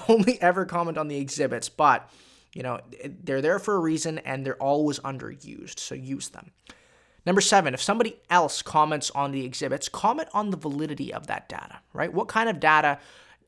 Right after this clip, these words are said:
is that exhibit providing? Do you believe those numbers? Do you think they're accurate in real world terms, right? You're always allowed to comment on, uh,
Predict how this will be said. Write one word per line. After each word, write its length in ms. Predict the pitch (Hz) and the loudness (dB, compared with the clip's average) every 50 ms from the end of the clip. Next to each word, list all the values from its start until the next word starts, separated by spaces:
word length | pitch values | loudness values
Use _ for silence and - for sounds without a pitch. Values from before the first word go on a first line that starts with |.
| - _ | -20 _
is 440 | - 151 147 143 139 131 - - - | -4 -2 0 0 -2 -2 -4 -4 -4
that 220 | - - 139 135 131 | -2 -2 -2 -2 -2
exhibit 380 | 139 123 123 139 135 127 - | -4 -4 -4 -4 -6 -6 -8
providing? 540 | - 127 123 135 143 151 160 165 165 165 151 | -10 -8 0 4 6 6 6 4 0 -4 -6
Do 80 | 131 127 | -8 -8
you 160 | 135 139 131 | -8 -8 -10
believe 600 | 131 127 123 127 135 160 202 233 233 196 180 - | -8 -8 -8 -6 -6 -6 -6 -6 -8 -10 -8 -6
those 220 | 202 202 196 180 | -4 -4 -2 -2
numbers? 400 | 190 202 202 208 214 214 208 190 | -2 -4 -4 -4 -4 -4 -6 -6
Do 140 | 196 - 135 | -8 -6 -6
you 100 | 131 131 | -6 -6
think 240 | - - 156 139 127 | -6 -6 -10 -8 -6
they're 200 | - 113 - - | -8 -8 -2 0
accurate 420 | 139 151 160 - - 165 156 - | 0 0 0 -2 -4 -4 -4 -4
in 120 | - 127 - | -6 -16 -16
real 340 | - - 143 151 180 190 185 | -14 -8 -4 -2 0 0 0
world 400 | 175 170 185 185 180 180 175 175 - | 0 -2 -2 -2 -2 -4 -4 -8 -10
terms, 380 | - 175 170 180 180 170 - | -8 -8 -6 -6 -8 -8 -8
right? 100 | 165 175 | -8 -6
You're 120 | 143 143 - | -6 -8 0
always 380 | - 156 180 208 226 233 202 | 4 4 4 6 4 2 2
allowed 380 | 202 196 190 190 185 185 180 170 | 2 2 4 6 6 6 4 2
to 40 | 160 | -2
comment 460 | 139 - - 160 160 156 151 139 - - _ - _ _ _ _ _ | -8 0 2 2 2 2 -2 -6 -6 -14 _ -20 _ _ _ _ _
on, 500 | - 151 151 151 147 147 143 139 139 135 131 _ _ _ _ _ _ _ _ - | 0 2 4 4 4 4 2 0 -4 -8 -10 _ _ _ _ _ _ _ _ -14
uh, 320 | - - - - 127 - | -14 -14 -10 -8 -8 -8